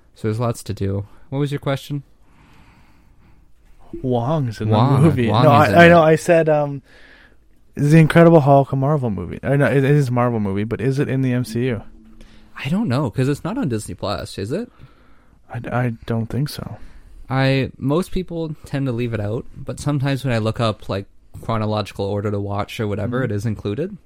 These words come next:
Speaker 1: So I, I think it's like
Speaker 2: Like, technically it would be.
Speaker 1: Yeah, 'cause there's other characters in it. Uh,
Speaker 2: Unless our Hulk is a different Hulk.
Speaker 1: Our Hulk is a different, well, actor-wise,
Speaker 2: Technically.
Speaker 1: yes, right? But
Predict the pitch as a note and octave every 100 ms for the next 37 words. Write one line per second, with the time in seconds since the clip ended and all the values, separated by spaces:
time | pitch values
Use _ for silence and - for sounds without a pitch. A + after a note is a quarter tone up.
0 | - - - A2+ G#2 G#2 A2 - C3+ B2
1 | A#2+ G2+ - - _ _ _ _ _ -
2 | _ - C3 - E3+ F3+ D3 - A2+ A2
3 | B2 G#3 - - - - - F3 A2 _
4 | _ _ - D3 C3 B2+ B2 - A#2 B2
5 | A2+ - - - - - _ _ _ -
6 | A2+ D3 D3 D3 - - B2+ C#3 B2+ C3+
7 | B2+ A2 A#2+ - - - _ _ _ _
8 | _ - A#2 A#2 G#2+ - G2 A2+ F#2+ -
9 | - - _ _ _ _ _ _ _ _
10 | _ - _ _ - C#3 C#3+ C#3 C3+ B2
11 | A#2+ F#2+ G#2 - C3+ C3+ G#2+ D2+ C3+ -
12 | _ - - - A#2+ D3 - A2+ G#2 G2+
13 | G2 F#2+ F#2 C2 A2+ - - _ - -
14 | F2 B2+ - C3 _ - G2+ -